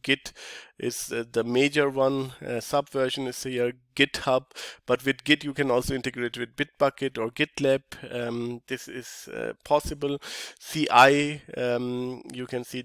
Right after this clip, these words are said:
Jenkins definitely is one of the most popular,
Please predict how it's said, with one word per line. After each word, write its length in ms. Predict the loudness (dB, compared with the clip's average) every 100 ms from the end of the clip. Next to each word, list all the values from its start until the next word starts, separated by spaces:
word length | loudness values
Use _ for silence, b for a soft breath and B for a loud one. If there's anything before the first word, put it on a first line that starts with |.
| -2
Jenkins 500 | 2 2 2 -6 -2
definitely 640 | -2 -2 -4 -6 -6 -6
is 240 | -8 -14 -12
one 240 | -8 -6
of 140 | -8 -6
the 360 | -4 -2 -4 -8 -20 -20 -16
most 440 | -6 -2 -2 -4
popular, 640 | -10 -8 -6 -2 -2 -2